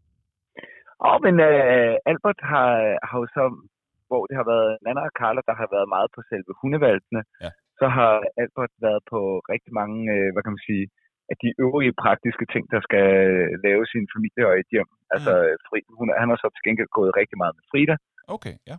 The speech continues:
Speaker 1: Øhm, fordi hun skulle, hende skulle der stadigvæk gås med.
Speaker 2: Ja.
Speaker 1: Og så har han også bare været super, super flink til at vaske op og handle ind og gøre rent. Og
Speaker 2: Ah,
Speaker 1: sådan
Speaker 2: som
Speaker 1: ting.
Speaker 2: ligesom tillader, at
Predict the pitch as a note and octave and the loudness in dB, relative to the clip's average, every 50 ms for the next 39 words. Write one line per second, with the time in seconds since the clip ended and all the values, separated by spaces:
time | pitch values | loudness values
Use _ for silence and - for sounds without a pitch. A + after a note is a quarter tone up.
0 | - B2 A#2+ A#2 A2 G#2+ G#2 G#2 G2+ G2+ G2 G2 G2 F#2+ G2 G2 G2 - _ _ | -2 2 4 4 6 6 6 4 4 2 0 0 -2 -4 -6 -8 -10 -14 _ _
1 | - _ - - - G2 G2+ G#2 A#2+ B2 A2+ - A#2 G2 - F#2+ F#2+ A#2 A#2+ A#2 | -20 _ -20 -10 -6 -4 -4 -2 0 -2 -2 0 -2 -2 -2 -2 -2 -2 -2 -2
2 | - - - - - - C3 D3 D3+ D3+ - - D3 C#3 A#2+ C#3 - C3+ C3 C3+ | -4 -6 -8 -6 0 2 2 4 4 2 2 2 2 2 2 0 -2 -4 -6 -6
3 | - _ _ - F#2 F#2+ - _ _ _ _ - - - - A2+ G#2+ G#2+ A#2+ G#2+ | -6 _ _ -14 -14 -14 -14 _ _ _ _ -10 -6 0 0 0 0 0 0 0
4 | G#2 G2 G2 G2 F#2+ - G2+ G2 G#2 G2 G2+ F#2+ F2+ F2+ G2+ A#2 G#2 - - - | 2 2 2 0 0 -2 -4 -4 -2 0 2 2 2 0 -2 -4 -10 -10 -6 -6
5 | C3 G#2 - G2+ G2 - F#2+ G2 F#2 - - F2 D#2+ B1 - - - F#2+ F#2 D#2+ | -6 -4 -4 -6 -8 -8 -8 -8 -8 -6 -6 -6 -6 -8 -10 -12 -8 -6 -4 -4
6 | D#2+ D#2 D2 C#2 C#2 C#2+ D#2 E2 D#2+ F2+ F#2+ - - G#2 F#2+ F2 - F#2 F#2+ F#2+ | -2 -2 -2 -2 -2 -2 -4 -2 -2 -2 -2 -2 0 -2 -2 0 0 -2 -2 0
7 | F2+ F2+ F#2+ F#2 D2 F2 E2+ - F#2 F2 F2 F#2 E2+ D2+ - - - - - - | 0 0 0 -2 -2 -4 -4 -2 -2 -2 0 -2 -4 -6 -8 -16 -20 -20 -20 -20
8 | _ _ G2+ F#2+ F#2+ F#2 F2+ F#2+ G#2 G#2+ G#2 G2+ - F#2 - - A2+ G#2+ G#2+ G#2+ | _ _ -6 -4 -4 -4 -4 -4 -4 -4 -2 -2 -4 -4 -4 -6 -6 -6 -6 -6
9 | A#2 A#2 G#2+ - - A#2+ A#2 A2+ G#2+ G2+ G2 G2 - - - F#2 | -8 -8 -8 -6 -6 -6 -4 -4 -2 -2 -2 -2 -2 -4 -6 -8